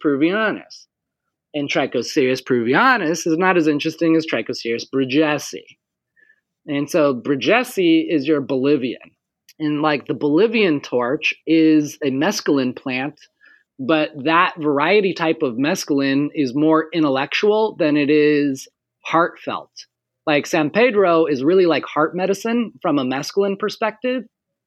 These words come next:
where bridgesii is really, you know, get ready to see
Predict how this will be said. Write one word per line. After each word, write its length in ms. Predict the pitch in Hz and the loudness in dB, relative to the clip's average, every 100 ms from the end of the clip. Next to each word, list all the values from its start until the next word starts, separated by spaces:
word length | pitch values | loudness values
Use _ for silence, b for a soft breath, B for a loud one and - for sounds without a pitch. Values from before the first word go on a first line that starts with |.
| _ | _
where 340 | 143 160 156 | 0 2 2
bridgesii 720 | 135 151 123 160 202 208 175 | 2 -2 0 0 0 0 0
is 160 | 139 120 | 0 2
really, 540 | 151 151 147 139 135 - | 2 4 4 2 -2 -6
you 100 | 139 | -6
know, 320 | 123 113 107 _ - 113 | -4 -6 -8 _ -18 -4
get 220 | 180 175 | -2 0
ready 320 | 160 175 175 | 0 2 2
to 100 | 147 | 2
see 600 | 135 - 160 156 156 151 | -2 0 2 4 4 2